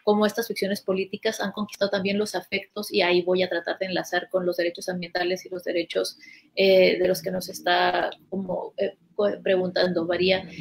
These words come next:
y tiene que ver con justamente una, una producción de metáforas que nos piensan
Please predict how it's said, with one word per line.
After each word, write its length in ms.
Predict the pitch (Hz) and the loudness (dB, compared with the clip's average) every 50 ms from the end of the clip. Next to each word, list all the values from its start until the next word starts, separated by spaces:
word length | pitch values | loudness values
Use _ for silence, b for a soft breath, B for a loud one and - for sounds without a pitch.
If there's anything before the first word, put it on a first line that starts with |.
| B - - | B -4 -2
y 80 | 214 214 | 2 4
tiene 300 | - 202 196 208 208 - | 4 4 4 4 2 2
que 100 | 214 208 | 2 4
ver 180 | 208 208 202 | 4 2 2
con 280 | - 214 202 196 - - | 2 2 0 0 -2 -4
justamente 720 | 240 226 - - 226 214 214 214 202 - 226 226 214 - 202 | -6 -6 -4 -2 -2 0 0 -2 0 0 0 0 2 0 0
una, 560 | 208 208 202 214 214 214 208 202 180 - - - - - - _ _ _ _ _ _ _ - - - - - - | -2 0 0 0 0 2 2 0 0 -2 -6 -12 -18 -20 -20 _ _ _ _ _ _ _ -8 -8 -8 -8 -6 0
una 200 | 208 214 220 220 | 2 4 4 4
producción 540 | 262 226 208 202 196 - - 208 202 202 202 | 4 4 4 4 2 2 2 2 2 2 2
de 80 | 214 | 2
metáforas 640 | 208 196 190 - 190 190 185 - 208 202 190 190 - | 2 0 2 2 2 0 2 2 0 0 0 0 -2
que 100 | - 190 | -4 -4
nos 180 | 185 185 180 - | -4 -4 -6 0
piensan 520 | - 214 208 208 202 - 190 190 190 - | 4 4 4 4 4 0 -2 -2 -4 -6